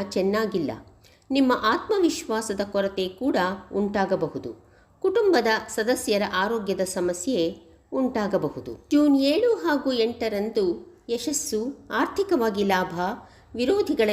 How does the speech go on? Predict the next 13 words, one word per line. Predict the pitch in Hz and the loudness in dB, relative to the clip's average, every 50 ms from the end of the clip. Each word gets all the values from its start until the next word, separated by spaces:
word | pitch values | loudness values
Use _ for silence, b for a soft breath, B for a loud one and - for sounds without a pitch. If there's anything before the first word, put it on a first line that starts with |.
| 202 202 | 2 2
ಮೇಲೆ | 196 196 196 190 190 185 | 2 2 2 2 0 -2
ಜಯ | 185 190 214 220 240 208 170 175 190 233 330 294 | -2 0 0 0 2 0 0 -2 -4 -6 -6 -2
ನಿಮ್ಮದಾಗುತ್ತದೆ. | 196 190 196 208 240 233 196 202 196 - 185 - - 151 131 - 117 - - - b b b b b b - | 0 0 2 2 0 0 0 0 0 0 -2 -4 -4 -4 -4 -4 -6 -8 -10 -16 b b b b b b -6
ವಿದ್ಯಾಭ್ಯಾಸ, | 240 262 214 220 269 294 320 277 226 196 196 190 185 180 - 190 180 220 277 - - - | -4 -4 0 2 2 2 2 2 0 -2 -4 -4 -4 -2 -2 -2 -2 -2 -4 -8 -8 -4
ಪರೀಕ್ಷೆ | 226 233 247 247 - - - - - 190 185 - | -2 0 0 0 -2 -4 -6 -4 -2 -2 -2 -2
ಮತ್ತು | - 226 214 208 - - 196 | -2 -4 -4 -4 -4 -6 -6
ಪ್ರಯಾಣಗಳಿಗೆ | - 214 202 202 240 339 370 349 220 196 196 185 185 - 226 196 170 185 208 B B B B B B _ - | -2 -2 -2 0 0 0 2 2 0 0 -2 -4 -2 -2 -2 0 0 -2 -4 B B B B B B _ -4
ಉತ್ತಮವಾದ | 285 285 285 277 254 247 226 208 190 180 185 180 | -4 -2 -2 0 0 0 0 0 0 -2 -2 -2
ಸಮಯ. | 190 180 - 180 151 139 127 117 104 - - - - b b b b b b b b b | -4 -4 -2 -2 -2 -2 -2 -4 -6 -10 -16 -20 -20 b b b b b b b b b
ಸ್ನೇಹಿತರು | - - - 302 320 330 302 330 330 - - 311 311 302 | -14 -6 -2 2 2 2 4 2 0 0 0 -2 -2 -2
ಹಾಗೂ | 320 285 - 277 269 262 254 233 247 254 | -4 -4 -2 0 2 2 2 2 0 0
ಹಿರಿಯರಿಂದ | 226 226 254 247 269 277 262 240 226 220 233 233 233 208 202 208 214 - | 0 0 0 2 4 4 4 4 2 0 -2 -2 -2 -2 -2 -4 -6 -8
ಬೆಂಬಲ | 190 190 202 202 247 262 240 208 196 | -6 -4 -2 -2 0 0 0 0 0